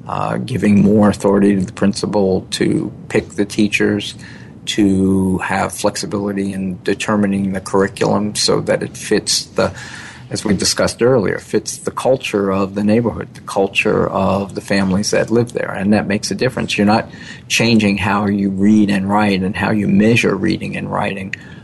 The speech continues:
but how you teach that, the examples you use, the focus. Maybe you focus more on finance and technology in one place and maybe in agriculture in another place. But, uh, responding to the immediate environment of the families that you're dealing with can have a,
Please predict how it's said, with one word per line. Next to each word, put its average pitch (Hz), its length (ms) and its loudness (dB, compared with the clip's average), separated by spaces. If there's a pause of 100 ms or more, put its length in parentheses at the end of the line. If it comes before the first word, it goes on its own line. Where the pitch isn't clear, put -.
(160)
but 98 140 -4
how 110 300 0
you 104 180 6
teach - 400 -4
that, - 260 -6
the - 140 0
examples 104 640 -2
you 104 120 -2
use, 101 480 0
the - 80 0
focus. - 540 -2
Maybe 104 260 -2
you 107 60 -2
focus - 440 -6
more 104 220 0
on - 80 -2
finance 104 560 -2
and - 120 -8
technology 104 720 -4
in 104 140 4
one 101 180 4
place 110 460 0
and 104 160 -6
maybe 101 360 0 (400)
in 98 140 -2
agriculture 101 720 0
in 101 120 0
another 104 340 4
place. - 440 -4
But, - 260 -6 (420)
uh, - 140 -2
responding 110 760 4
to - 180 0
the 95 420 0
immediate 104 460 4
environment 104 680 -2
of 95 160 -6
the 101 60 -12
families 101 560 -4
that 101 140 -8
you're 104 120 -10
dealing 110 400 -6
with - 200 -14
can 101 120 -6
have 107 240 -8
a, 104 160 -4